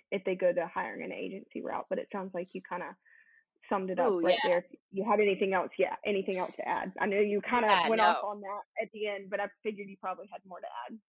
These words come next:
Speaker 2: Yeah, no, that's a great question, um, because there is a lot, you know, you wanna look out for with those because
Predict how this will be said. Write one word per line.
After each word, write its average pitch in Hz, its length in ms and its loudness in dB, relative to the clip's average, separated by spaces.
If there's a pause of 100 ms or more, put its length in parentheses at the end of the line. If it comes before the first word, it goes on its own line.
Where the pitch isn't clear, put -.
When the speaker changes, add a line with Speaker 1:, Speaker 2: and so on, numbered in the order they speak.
(220)
Speaker 2:
Yeah, 196 360 -6
no, 180 260 -8
that's 175 200 -12
a - 20 -20
great 165 220 -18
question, 160 500 -18
um, 151 400 -12 (100)
because 175 240 -20
there - 220 -12
is 175 220 -6
a 170 60 -10
lot, 151 500 -10 (1120)
you 196 100 -12
know, 170 100 -10
you 165 180 -14
wanna 165 280 -6
look 160 180 -8
out 151 240 -6
for 156 140 -8
with 151 200 -10
those 151 180 -14
because 180 380 -16